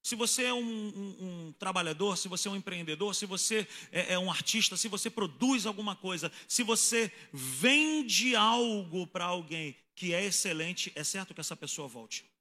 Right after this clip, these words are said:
É certo que essa pessoa compartilhe com alguém que aquilo ali é bom. Tô falando alguma besteira? Deus é excelente e a excelência nos protege. A excelência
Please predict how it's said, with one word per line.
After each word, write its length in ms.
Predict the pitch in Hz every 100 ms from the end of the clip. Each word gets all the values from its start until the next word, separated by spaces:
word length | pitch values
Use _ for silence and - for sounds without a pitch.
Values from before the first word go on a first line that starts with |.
| _ _ _ _ _ _ _ _ - 160
É 40 |
certo 340 | - 220 180
que 80 | 196
essa 160 | 175 180
pessoa 340 | - - 185
compartilhe 680 | 165 180 160 - - 175 143
com 120 | -
alguém 400 | 139 127 143 135 _ _ _ _
que 100 | 160
aquilo 260 | 151 170
ali 160 | 147 147
é 60 | 139
bom. 260 | 131 123 _ _
Tô 80 | -
falando 240 | 196 180 175
alguma 180 | 170
besteira? 400 | 175 170 214 226 254 _ _ _ _ _ _ _ _ _ _ _ - - - -
Deus 440 | 208 226 226 208
é 100 | 180
excelente 680 | 165 - 139 131 127 - - - -
e 100 | 151
a 100 | 147
excelência 800 | 175 196 180 151 151 185 - 151
nos 280 | 151 190
protege. 920 | - 208 190 - 139 131 120 117 113 95 _ _ _ _ _ _ _ _ _ _ _ _ _ _ _ _ _ _ _ _
A 120 | - 131
excelência 1000 | 202 - 190 135 127 214 226 - 240